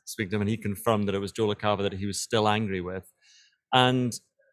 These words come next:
it's extraordinary to see that and to see it having continued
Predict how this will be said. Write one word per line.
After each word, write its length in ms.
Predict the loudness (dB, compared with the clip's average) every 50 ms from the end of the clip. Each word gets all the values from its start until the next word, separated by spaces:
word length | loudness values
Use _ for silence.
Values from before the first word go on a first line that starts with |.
| _ _
it's 400 | 4 4 4 4 -2 -6 -4 -4
extraordinary 720 | -4 -2 -2 -4 4 6 8 8 8 8 6 6 4 4
to 160 | 2 -2 -4
see 380 | -4 -4 -2 -2 0 0 0 0
that 360 | 0 0 0 0 0 -2 -4 -6
and 160 | -4 -4 -4
to 80 | -4 -6
see 260 | -6 -4 0 2 2
it 80 | 2 2
having 300 | 2 0 0 0 -2 -2
continued 640 | -4 -4 -6 -4 0 0 0 2 2 2 2 0 -2